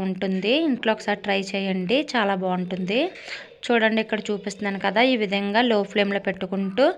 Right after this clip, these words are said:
క్రీమీ స్ట్రక్చర్ వరకు కలుపుకోవాలి. నెక్స్ట్ ఇందులోనే చిల్లీ ఫ్లేక్స్ వేస్తున్నాను. అదేవిధంగా ట-, వన్ టేబుల్ స్పూన్ మిరియాల పొడి ఉంటుంది కదా, పెప్పర్ పౌడర్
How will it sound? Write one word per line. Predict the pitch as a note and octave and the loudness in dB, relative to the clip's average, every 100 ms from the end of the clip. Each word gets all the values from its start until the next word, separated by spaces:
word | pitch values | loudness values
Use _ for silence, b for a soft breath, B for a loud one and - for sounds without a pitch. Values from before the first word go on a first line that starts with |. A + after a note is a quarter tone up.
| B B B - - | B B B -12 0
క్రీమీ | A#3 G#3+ G#3 | 0 0 -2
స్ట్రక్చర్ | G3+ G3+ G3+ | -4 -4 -2
వరకు | G3+ G3 E4 - B B B B - - | -2 2 0 0 B B B B -20 2
కలుపుకోవాలి. | A#3 G3+ - G3+ F#3+ F#3 G#3+ | 2 2 0 0 2 2 0
నెక్స్ట్ | - - A3+ | 0 2 2
ఇందులోనే | G#3 G#3 G#3+ C4 A#3 | 4 4 4 0 0
చిల్లీ | G#3 G#3 | 2 2
ఫ్లేక్స్ | G#3+ G3+ G3+ F#3+ | 2 0 0 -2
వేస్తున్నాను. | F#3 - G3 F#3 G3 D4 F4 B B B B G#3+ | -2 -4 -2 0 2 2 0 B B B B 2
అదేవిధంగా | G#3 G#3+ G#3 G3+ G#3 B3 F4 - B B B - - - - - - A#3+ - | 2 2 2 2 4 4 4 0 B B B -20 -20 -20 -20 -20 -8 -8 -2
ట-, | A3 G3+ F#3+ F#3 G#3 | -2 0 0 0 2
వన్ | G#3+ G#3+ | 2 4
టేబుల్ | G#3 G3+ G3 | 2 2 -2
స్పూన్ | - G#3+ G3+ G3 G3+ | -2 0 2 0 0
మిరియాల | G3 G#3 G3+ G3+ | 4 4 4 0
పొడి | G3+ F#3+ | 0 0
ఉంటుంది | F#3+ G3 F#3+ | -2 -4 0
కదా, | G3 A3 | -2 2
పెప్పర్ | G#3 G3+ G3 G3 | 0 0 -2 2
పౌడర్ | F#3+ F#3+ D4+ | 2 6 4